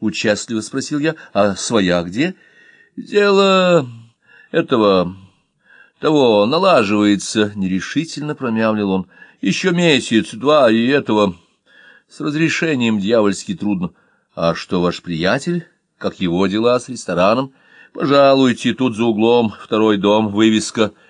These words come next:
Навестите, он будет рад". "Слава Богу!" — подумал я, идя по указанному адресу. "Хоть один устроился".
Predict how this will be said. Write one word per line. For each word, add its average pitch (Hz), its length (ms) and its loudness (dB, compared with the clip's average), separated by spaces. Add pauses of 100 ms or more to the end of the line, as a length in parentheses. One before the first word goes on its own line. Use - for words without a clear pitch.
(120)
Навестите, 123 720 0
он 92 120 2
будет 85 260 -4
рад". 101 340 2 (1300)
"Слава 233 680 2
Богу!" — 151 540 -4 (800)
подумал 107 440 2
я, 101 240 2
идя 107 200 0
по 101 100 -10
указанному 92 580 -2
адресу. 87 400 -6 (220)
"Хоть - 260 -6
один 98 300 0
устроился". 92 720 -4